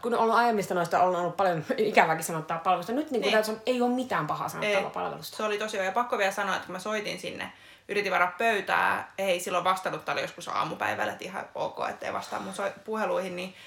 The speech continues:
Speaker 2: he soitti takas ja he oli niin ystävällisiä jo siinä puhelimessakin,
Speaker 1: Niin.
Speaker 2: kun he vahvisti tämän varauksen. Et mulla jäi heti semmonen fiilis, että ei vitsi,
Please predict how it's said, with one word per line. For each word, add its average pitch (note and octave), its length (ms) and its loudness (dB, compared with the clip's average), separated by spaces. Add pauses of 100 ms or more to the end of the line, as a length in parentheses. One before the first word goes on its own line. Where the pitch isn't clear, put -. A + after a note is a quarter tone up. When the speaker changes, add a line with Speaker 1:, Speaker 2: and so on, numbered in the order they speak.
(160)
Speaker 2:
he B3 80 2
soitti C4 260 2
takas B3 400 2
ja G3 60 -4
he G#3+ 120 0
oli A3+ 160 0
niin D4 320 -2
ystävällisiä G3+ 600 0
jo F#3 60 0
siinä G#3 200 -8
puhelimessakin, G3+ 960 -4
Speaker 1:
Niin. F3 200 -8
Speaker 2:
kun F#3+ 100 0
he G3+ 120 0
vahvisti G3 420 2
tämän D#3+ 180 -6
varauksen. - 760 0 (420)
Et A#3+ 120 -4
mulla D#4+ 160 2
jäi C4+ 180 4
heti D#4+ 180 -2
semmonen G3 260 -4
fiilis, F#3+ 380 -4
että F3 180 -8
ei A#3+ 140 2
vitsi, A#3+ 460 -6